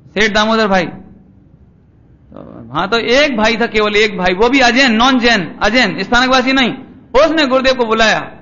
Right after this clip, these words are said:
तो गुरुदेव श्री ये जानते हुए कि यहां पर कट्टर विरोध है,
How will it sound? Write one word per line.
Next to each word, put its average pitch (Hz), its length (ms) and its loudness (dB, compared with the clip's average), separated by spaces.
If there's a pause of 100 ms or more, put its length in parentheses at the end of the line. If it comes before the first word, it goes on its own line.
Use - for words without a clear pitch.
(760)
तो 190 80 -4
गुरुदेव 226 320 0
श्री 240 200 -4
ये 247 80 2
जानते 226 460 0
हुए 226 300 2
कि 233 120 -4
यहां 220 340 0
पर 220 260 0
कट्टर 220 580 -2
विरोध 208 340 0
है, 196 360 -2